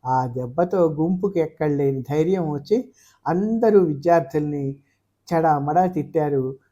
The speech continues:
విద్యార్థి బృందం తల వంచుకొని తిరిగి మొహం పట్టారు. నిజానికి ఆనాడు కృష్ణమూర్తి తప్పేం లేదు. అనవసరంగా పరాభవం పొందాడు.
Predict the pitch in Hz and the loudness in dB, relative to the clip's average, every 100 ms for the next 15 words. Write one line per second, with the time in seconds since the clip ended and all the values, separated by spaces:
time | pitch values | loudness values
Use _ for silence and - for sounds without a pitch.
0 | _ 147 135 147 175 156 160 139 139 135 | _ -4 -2 4 4 4 -2 -2 -4 -4
1 | 139 135 139 156 156 139 139 135 139 143 | -4 -4 -2 -2 -2 -4 -8 -8 -6 -8
2 | 151 131 139 127 123 131 117 - _ _ | -8 -10 -12 -14 -14 -16 -16 -20 _ _
3 | _ _ 143 139 196 226 208 160 147 147 | _ _ -6 0 0 0 -2 -2 -4 -6
4 | _ _ - 135 143 175 190 151 - 190 | _ _ -8 -4 -2 -2 -2 -4 -8 -4
5 | 220 202 175 - - 170 156 165 151 147 | -2 -2 -4 -4 -4 -4 -2 -2 -4 -4
6 | 147 _ _ _ _ 165 208 240 254 220 | -8 _ _ _ _ 0 2 2 0 -2
7 | 202 190 190 156 160 156 151 143 139 131 | 0 -2 0 0 0 -2 -4 -4 -8 -6
8 | 143 139 | -6 -8